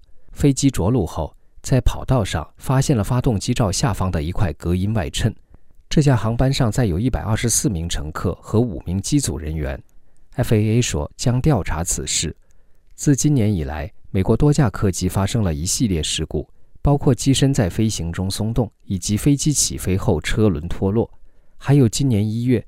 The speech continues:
阿拉斯加航空公司一架飞机的机舱门脱落，这导致F A A对航空业祭出更严格的审查。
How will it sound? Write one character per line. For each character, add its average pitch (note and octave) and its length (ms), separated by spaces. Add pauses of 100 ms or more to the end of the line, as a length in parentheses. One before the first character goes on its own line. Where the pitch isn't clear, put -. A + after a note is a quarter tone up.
(140)
阿 C#3+ 100
拉 C#3+ 120
斯 D3 160
加 C#3+ 160
航 G2+ 220
空 G#2+ 160
公 A#2 160
司 G#2+ 180
一 G2 80
架 G#2+ 160
飞 A#2 220
机 A#2 140
的 E2+ 120
机 A2+ 220
舱 B2 260
门 - 140
脱 D#2+ 240
落， D2+ 220 (420)
这 E3+ 100
导 A2+ 160
致 A2 200
F A#2 180
A A#2+ 200
A C3 40
对 B2+ 160
航 - 180
空 C3 220
业 A#2 140
祭 - 180
出 G2 220
更 B2 200
严 E2+ 220
格 E2+ 160
的 F2 80
审 - 220
查。 - 340